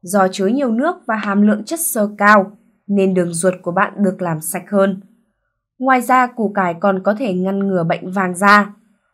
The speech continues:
Loại củ này giúp điều chỉnh lượng bilirubin trong máu và cung cấp oxy cho cơ thể.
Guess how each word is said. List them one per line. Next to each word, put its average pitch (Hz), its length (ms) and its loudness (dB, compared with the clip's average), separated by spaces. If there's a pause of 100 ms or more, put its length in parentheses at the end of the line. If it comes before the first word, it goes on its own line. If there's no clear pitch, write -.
(160)
Loại 220 320 0
củ 208 120 2
này 185 240 2
giúp 320 240 -2
điều 240 220 0
chỉnh 190 280 -2
lượng 208 240 -2
bilirubin 208 680 2
trong 190 240 -2
máu 180 340 -2 (260)
và 262 180 2
cung 285 160 -2
cấp 349 120 0 (160)
oxy 214 380 -2
cho 202 140 -4 (100)
cơ 185 160 -4
thể. 180 280 -2